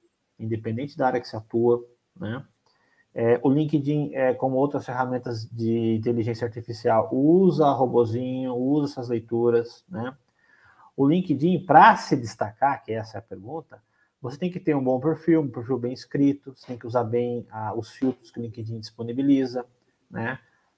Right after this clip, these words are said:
Você tem que inter-, saber interagir com as pessoas certas na área que você quer atuar, né? Tem que saber como interagir, né? Não é só chegar lá e dar um like e falar "gostei". Às vezes você pode fazer um comentário que agrega valor, isso pode fazer uma diferença,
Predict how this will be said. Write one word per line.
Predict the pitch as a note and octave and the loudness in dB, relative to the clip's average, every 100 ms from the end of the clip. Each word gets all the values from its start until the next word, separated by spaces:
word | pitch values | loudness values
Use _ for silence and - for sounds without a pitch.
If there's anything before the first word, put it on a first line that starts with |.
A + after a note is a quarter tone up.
| - | -2
Você | C#3 C#3 | 0 0
tem | C#3 C#3 | 0 -2
que | C#3+ | 0
inter-, | B2 C#3 | 2 2
saber | - C3 D3 | 6 6 8
interagir | D3 C#3+ B2 A#2+ | 4 2 2 0
com | A#2+ | -8
as | |
pessoas | A2 A#2 - A#2 | -10 -6 -4 -4
certas | - B2 A#2 A#2 | -2 -2 -2 -4
na | A2+ | -2
área | A2+ A2 | -2 -2
que | |
você | A2 | -6
quer | G#2+ | -8
atuar, | A2+ - C3 A#2 B2 - _ _ _ _ _ _ - | -8 0 4 4 2 -8 _ _ _ _ _ _ -10
né? | A2+ A2 | -8 -6
Tem | B2+ | -8
que | A#2 | 0
saber | C3+ A#2+ C3+ - | 2 4 2 4
como | D3 E3 D#3 | 6 6 4
interagir, | D3 B2+ A#2 G#2+ A2+ B2+ - _ _ _ _ _ _ _ _ _ - | -2 -4 -4 -4 -4 -6 -10 _ _ _ _ _ _ _ _ _ -10
né? | A2+ B2 | -4 -2
Não | A#2+ | -2
é | C3+ | -2
só | - - | 0 0
chegar | - B2 A#2+ | 2 8 10
lá | A#2+ | 10
e | A2+ | 10
dar | A2 A2 | 8 6
um | G#2+ | 6
like | G#2 G#2 G2+ | 0 -4 -10
e | _ | _
falar | - G#2+ | -6 -4
"gostei". | G2 G#2+ - - G#2 F#2+ G2+ _ _ _ _ | -4 -8 -12 -10 -8 -8 -12 _ _ _ _
Às | - | -14
vezes | G2+ G#2+ | -10 -8
você | F3 | -6
pode | - C#4 | -4 -4
fazer | - C#3+ | -4 -2
um | C#3+ | -2
comentário | A#2+ A#2+ A#2 A#2+ A#2 | -2 -2 2 4 2
que | G#2+ | 2
agrega | A2+ A2 G#2+ A2 | 0 2 2 2
valor, | G#2+ G#2 | 0 0
isso | G2 | -2
pode | - F#3+ | -8 -8
fazer | - F#3 | -6 -6
uma | G3 | -6
diferença, | F#3+ G3 C4 D#3+ E3+ - | -8 -10 -8 -6 -8 -12